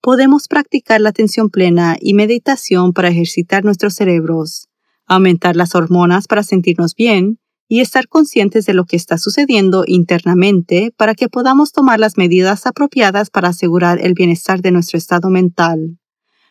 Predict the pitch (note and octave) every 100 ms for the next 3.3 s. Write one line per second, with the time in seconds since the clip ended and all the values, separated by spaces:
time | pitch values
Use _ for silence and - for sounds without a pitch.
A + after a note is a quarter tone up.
0 | _ - A#3+ B3 B3+ - C4 B3 - C4+
1 | C#4+ E4+ D4+ G3+ E3+ F#3 F#3+ F3+ - F#3+
2 | F3 F3 E3+ G3+ G3 F3+ F3 E3+ G3+ G3+
3 | F3 E3+ F3+